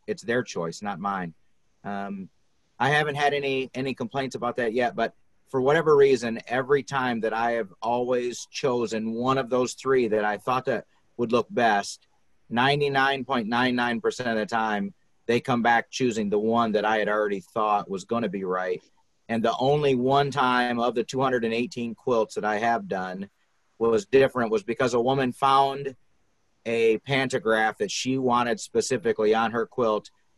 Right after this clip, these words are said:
after I had sent her the direction of the three that I had had. So I really like that artistic, um, not, not necessarily banter, but decision-making process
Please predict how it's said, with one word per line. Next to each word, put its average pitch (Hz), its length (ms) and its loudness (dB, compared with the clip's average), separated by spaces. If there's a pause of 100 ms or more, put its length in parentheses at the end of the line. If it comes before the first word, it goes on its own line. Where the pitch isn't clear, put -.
(120)
after 123 560 2
I 110 140 2
had 98 240 -2
sent 120 360 -2
her 104 520 0 (320)
the 113 80 2
direction 117 520 2
of 104 120 -2
the 101 120 0
three 107 300 -2
that 98 140 0
I 101 140 0
had 92 160 -6
had. 85 280 -6
So 117 240 -2 (340)
I 139 120 2
really 170 200 8
like 127 240 4
that 120 140 4
artistic, 120 680 2 (560)
um, 104 640 -4 (120)
not, 151 240 0
not 170 160 4
necessarily 151 340 2
banter, 117 600 0
but 104 300 0 (580)
decision-making 123 800 0
process 107 840 0